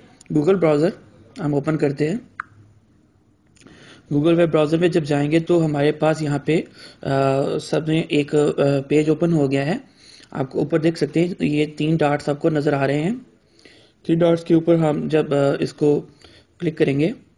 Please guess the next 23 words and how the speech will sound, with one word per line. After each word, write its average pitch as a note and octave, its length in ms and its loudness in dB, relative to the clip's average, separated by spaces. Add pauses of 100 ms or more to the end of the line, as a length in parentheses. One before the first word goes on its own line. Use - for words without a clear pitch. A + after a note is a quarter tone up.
(140)
तो D#3 60 -4
हमारे D3 160 -2
पास - 160 -6
कुछ D3+ 240 -4
ये D3+ 140 0
ऑप्शंस F3 580 -4
शो D#3 160 -2
होंगे। D3 380 2 (680)
यहाँ D#3+ 180 0
पे E3+ 80 2
आप E3+ 100 4
ऑप्शन D#3+ 320 2
देख D#3 220 -2
रहे D#3+ 100 -2
हैं, E3+ 140 0
हमें D#3+ 220 0
सेटिंग्स F3 480 0 (140)
में E3 120 2
जाना C#3+ 240 -2
है, C#3 200 -2
Google D3 240 0
ब्राउज़र D3+ 320 0
के F#3 200 -4